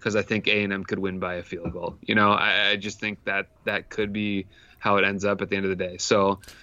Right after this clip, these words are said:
um, I'm on Auburn, uh, but this, like I said, this is, this is one of the harder picks I had to make this week.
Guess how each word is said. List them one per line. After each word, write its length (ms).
um, 240
I'm 120
on 140
Auburn, 580
uh, 300
but 200
this, 240
like 180
I 40
said, 200
this 140
is, 140
this 180
is 60
one 140
of 40
the 60
harder 240
picks 260
I 80
had 100
to 60
make 180
this 160
week. 120